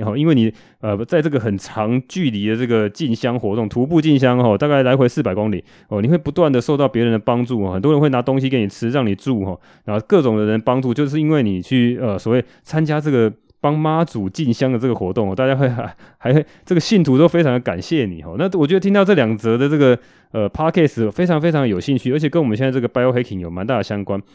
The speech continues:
它某种程度也是这个对精神方面的 biohacking，所以呢，我可能会找机会呢，呃，去回应他这两集的，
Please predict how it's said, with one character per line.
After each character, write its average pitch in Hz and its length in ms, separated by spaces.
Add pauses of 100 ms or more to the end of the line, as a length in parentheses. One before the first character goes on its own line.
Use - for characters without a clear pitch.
(120)
它 196 120
某 214 100
种 170 100
程 127 160
度 156 140
也 101 100
是 120 160
这 123 120
个 110 120
对 123 160
精 139 320
神 98 300
方 107 240
面 107 160
的 92 80
biohacking， 101 500 (240)
所 185 160
以 180 80
呢， 135 300
我 131 260
可 147 200
能 104 100
会 139 100
找 101 140
机 120 180
会 123 200
呢， 104 160 (140)
呃， 110 140
去 120 120
回 123 240
应 143 100
他 135 160
这 139 80
两 92 180
集 92 160
的， 95 140